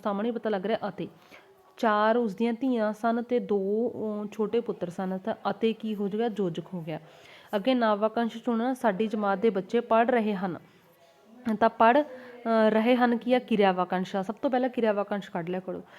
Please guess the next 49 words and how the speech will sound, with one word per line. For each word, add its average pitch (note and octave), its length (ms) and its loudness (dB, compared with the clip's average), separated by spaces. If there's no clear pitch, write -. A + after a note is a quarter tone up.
ਪੜ੍ਹ A#3 220 6
ਰਹੇ G#3+ 260 2
ਹਨ A3 200 0
ਕੀ A3+ 180 -4
ਆ? A#3 80 0
ਕਿਰਿਆ F#3 300 0
ਵਾਕੰਸ਼ G#3 420 -2
ਆ। A#3+ 60 0
ਤਾਂ A3+ 100 -2
ਉਸ G#3+ 100 -4
ਤੋਂ A3 180 -2
ਅੱਗੇ G3+ 220 0
ਸਾਰਾ G#3 280 -2
ਕੀ A#3+ 160 -4
ਹੋ A3+ 100 0
ਗਿਆ? B3 120 0
ਨਾਵਾਕੰਸ਼ F3+ 640 -2
ਹੋ F3 80 -8
ਗਿਆ। F3 140 -8
ਸਾਡੀ G#3+ 220 0
ਜਮਾਤ G3 300 2
ਦੇ G3 140 -2
ਬੱਚੇ। F3 340 -6
ਹੁਣ A#3 100 0
ਜੇ B3 80 2
ਆਪਾਂ B3+ 260 0
ਇਹਦੇ A3+ 200 0
ਵਿੱਚੋਂ, C4+ 380 0
ਅਮ, A3 180 -4
ਸਸਰੰਗੀ A3 600 -4
ਤੇ A#3+ 140 0
ਮੁੱਖ G#3+ 300 -2
ਕਿਰਿਆ, G#3+ 260 0
ਅਮ, G3+ 240 -6
ਜਾਂ G#3 200 -2
ਸਹਾਇਕ G#3 440 -8
ਕਿਰਿਆ G3 260 -2
ਕੱਢੀਏ G3+ 360 -4
ਤਾਂ A#3+ 100 0
ਪੜ੍ਹ A3 260 4
ਕੀ C#4 180 -2
ਆ? C#4 60 4
ਮੁੱਖ G#3+ 260 -2
ਕਿਰਿਆ। A#3 420 0
ਹਨ G3+ 220 0
ਕੀ A3+ 200 -4
ਆ? A#3 60 2
ਸਹਾਇਕ A3+ 500 -4
ਕਿਰਿਆ। G#3+ 340 0